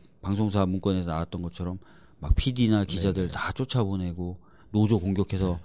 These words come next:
Speaker 2: 네.
Speaker 1: 무너뜨리고,
Speaker 2: 네.
Speaker 1: 그죠? 어, 그런 작업을 했다. 지금 관심사는 이거예요.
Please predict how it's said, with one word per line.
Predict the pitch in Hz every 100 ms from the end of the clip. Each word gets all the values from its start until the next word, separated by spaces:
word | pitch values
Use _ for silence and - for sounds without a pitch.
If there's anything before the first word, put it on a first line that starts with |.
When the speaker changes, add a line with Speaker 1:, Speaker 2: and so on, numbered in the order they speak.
| - - _ -
Speaker 2:
네. | - -
Speaker 1:
무너뜨리고, | 104 101 - 90 82
Speaker 2:
네. | 85
Speaker 1:
그죠? | 73 98 170 -
어, | 82 76 73 76 82 _ - - -
그런 | 95 87
작업을 | 80 80
했다. | 76 - 73 - - - - - - - -
지금 | - 160 220 196
관심사는 | 98 123 135 127 120 165
이거예요. | 113 101 90 95 120 90 73